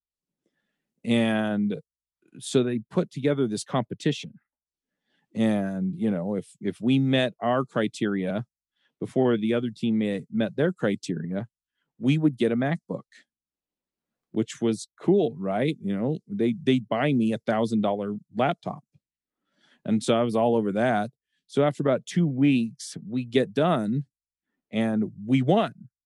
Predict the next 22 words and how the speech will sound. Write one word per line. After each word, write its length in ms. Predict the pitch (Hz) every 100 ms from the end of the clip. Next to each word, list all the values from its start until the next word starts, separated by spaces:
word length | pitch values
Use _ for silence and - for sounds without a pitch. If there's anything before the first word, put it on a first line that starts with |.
| _ _ -
We 160 | 120
won 240 | 123 156 135
the 100 | 127
laptop. 560 | 175 202 - 92 - -
And 160 | 101
so 140 | - 113
they 120 | 110
bought 340 | 104 131 156
me 140 | 117 104
a 60 |
MacBook. 540 | 110 127 175 - 82 98 _ _ _ _ _ _ _ _ _ 113
And, 640 | 117 113 107 104 104 104 110
you 200 | 131 113
know, 200 | 95 113
so 280 | - 98
I, 120 | 101 -
yeah, 220 | 110 104
it 80 | 95
was 160 | 110
one 120 | 135 123
of 80 |
those 240 | 113 110